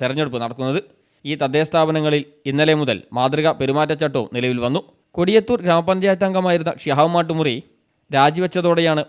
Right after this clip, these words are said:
മൂന്നാം വാർഡായ മാട്ടുമുറിയിൽ ഉപതെരഞ്ഞെടുപ്പിന് കളമൊരുങ്ങിയത്. തെരഞ്ഞെടുപ്പ് പ്രഖ്യാപിച്ചതോടെ എത്രയും വേഗം സ്ഥാനാർത്ഥികളെ കണ്ടെത്തി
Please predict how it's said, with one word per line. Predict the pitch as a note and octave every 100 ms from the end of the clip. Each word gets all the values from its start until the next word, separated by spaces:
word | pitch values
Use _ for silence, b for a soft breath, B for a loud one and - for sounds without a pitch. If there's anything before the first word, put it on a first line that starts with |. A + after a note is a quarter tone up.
| C3
മൂന്നാം | C#3 D#3+ E3
വാർഡായ | D#3+ D#3 D3+
മാട്ടുമുറിയിൽ | D3 D3 D3 C#3+ C#3 B2
ഉപതെരഞ്ഞെടുപ്പിന് | C3+ C#3+ D#3 D#3 C3+ A#2+ B2+
കളമൊരുങ്ങിയത്. | A#2+ B2 A#2 C3 D#3+ - _ _ _ -
തെരഞ്ഞെടുപ്പ് | B2+ B2+ D3 D#3+
പ്രഖ്യാപിച്ചതോടെ | D#3 D#3 D3+ D3 D3 D3 - B2
എത്രയും | - D3+ D#3+
വേഗം | D3+ D3 C#3+
സ്ഥാനാർത്ഥികളെ | B2+ C#3 D3 D#3 D#3 D3+
കണ്ടെത്തി | D3 C#3